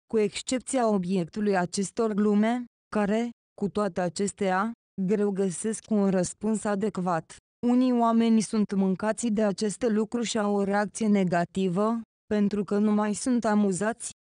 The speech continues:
ci dezgustați. Cu toate acestea,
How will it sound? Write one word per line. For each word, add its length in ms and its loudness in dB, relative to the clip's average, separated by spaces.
ci 60 -2
dezgustați. 880 -2
Cu 80 -2
toate 320 -2
acestea, 720 -2